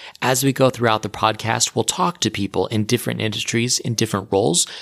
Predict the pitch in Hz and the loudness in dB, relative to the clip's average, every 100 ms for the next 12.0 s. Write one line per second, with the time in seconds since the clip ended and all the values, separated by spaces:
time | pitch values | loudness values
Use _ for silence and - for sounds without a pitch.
0 | - 131 120 110 113 107 101 120 - 110 | -2 4 4 4 2 2 0 0 -4 -4
1 | - 113 - 98 - - - 101 - 92 | -4 0 0 0 -2 -6 -2 -2 -2 -2
2 | 95 143 - - - - - 120 107 - | 2 2 0 -12 -14 -8 -2 2 2 2
3 | 104 95 87 92 90 - - - - - | 2 -2 -2 -2 -2 -4 -6 -6 -6 -8
4 | - - - _ _ _ _ _ _ - | -10 -14 -20 _ _ _ _ _ _ 0
5 | 143 123 104 87 - - - 110 131 147 | 2 2 0 0 -2 -6 -4 0 2 2
6 | 151 143 143 151 - 123 - 110 110 - | 0 0 0 0 0 0 0 2 2 2
7 | 127 127 104 120 107 98 95 - 101 107 | 0 2 4 2 2 0 -2 -2 -2 -2
8 | 101 101 98 110 101 80 - - - - | -2 -2 2 2 2 -2 -8 -16 -20 -20
9 | - - 175 101 - - - - 196 220 | -6 4 4 4 0 -12 -4 2 4 2
10 | 143 127 127 120 - 131 147 - 127 135 | -2 -2 0 -2 -2 -4 -4 -4 -4 -4
11 | - 110 - 101 113 107 - - - | -2 -2 0 0 0 -2 -6 -8 -10